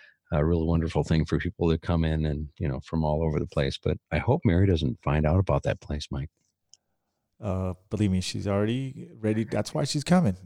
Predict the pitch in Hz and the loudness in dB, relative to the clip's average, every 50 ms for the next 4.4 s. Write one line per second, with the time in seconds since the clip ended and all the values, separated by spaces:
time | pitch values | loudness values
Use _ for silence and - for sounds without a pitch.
0 | - - 123 113 117 120 135 139 - - 185 226 220 - - 139 131 113 - - | -14 -8 -4 -2 -2 0 0 -2 2 4 4 4 4 4 4 4 4 2 2 2
1 | 113 101 98 - - 135 156 139 110 107 104 110 - - 127 135 143 139 - 139 | 2 2 4 4 4 4 6 6 4 4 4 2 0 -2 -2 -2 -2 -2 -2 -2
2 | 127 135 113 - 110 104 104 104 110 120 107 92 92 95 - - 120 120 131 131 | -2 -2 -2 -2 0 2 2 2 4 4 4 4 2 2 0 -2 -2 -2 -2 -2
3 | - - 110 110 104 - - 117 104 - 104 104 107 104 101 95 95 101 107 117 | -2 -2 -2 -2 -2 -2 -2 -2 -2 -2 0 2 2 2 2 2 0 0 0 0
4 | 117 110 - 95 95 95 101 | -2 -4 -6 -6 -6 -8 -8